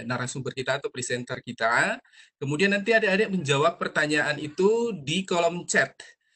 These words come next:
Siapa yang tercepat dan benar nanti akan mendapatkan hadiah pulsa ya. Jadi hadiahnya menarik untuk adik-adik. Jadi ada tiga pertanyaan. Jadi nanti sebentar akan menggunakan,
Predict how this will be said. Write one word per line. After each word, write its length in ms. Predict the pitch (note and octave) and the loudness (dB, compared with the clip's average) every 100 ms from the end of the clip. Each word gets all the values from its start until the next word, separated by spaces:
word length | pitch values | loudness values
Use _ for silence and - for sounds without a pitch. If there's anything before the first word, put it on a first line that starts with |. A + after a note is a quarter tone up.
| _ | _
Siapa 320 | - C#3+ C3+ D3+ | -4 -2 2 2
yang 160 | D#3 D#3 | 2 0
tercepat 560 | D#3 C#3+ D3 D3+ D3+ C#3+ | -2 -2 0 0 2 2
dan 240 | C#3+ C#3 | 2 2
benar 320 | C3+ B2 E3+ F3 | 0 4 4 2
nanti 240 | D3+ D#3+ | -4 0
akan 400 | D3+ D3+ F#3 F3+ | 0 0 -2 -2
mendapatkan 560 | C#3+ C3+ D3 C#3 D3+ D3+ | -2 -2 -2 -2 -2 -2
hadiah 560 | C3+ A#2+ B2+ B2 B2 A#2+ _ _ | -2 -4 -4 -2 -2 -2 _ _
pulsa 720 | C#3 C3+ B2 - A2+ G#2+ F#2+ B2 | -6 -6 -4 -2 0 0 -6 -4
ya. 240 | C#3+ F#3+ | 0 0
Jadi 240 | C#3+ C3+ D3 | 0 -2 0
hadiahnya 400 | D3+ C#3+ D#3 E3+ | 0 0 -2 -2
menarik 320 | F3+ F#3+ G3+ G3 | 0 0 0 -4
untuk 160 | F#3+ | -2
adik-adik. 480 | F#3 F3+ F3 G#3 - | 0 2 2 0 0
Jadi 200 | C3+ C#3 D3+ | -2 0 0
ada 140 | C#3+ | 0
tiga 320 | - C#3+ D3 | -4 0 2
pertanyaan. 800 | D3 D3+ C#3+ C#3 C#3 C3+ F#3 B3 D4 - - - _ | 2 2 0 2 2 4 4 2 -8 -18 -20 -20 _
Jadi 160 | D3 E3+ | -2 0
nanti 240 | E3+ G3 | 0 0
sebentar 400 | - F3 F3+ G3 | -2 -4 0 2
akan 320 | E3+ E3 F3+ F3 | 2 0 -2 -2
menggunakan, 1000 | D#3+ C#3 C#3+ C#3+ C#3+ C#3 - E3+ F#3 F#3+ | -2 -2 -2 0 0 -2 0 4 6 4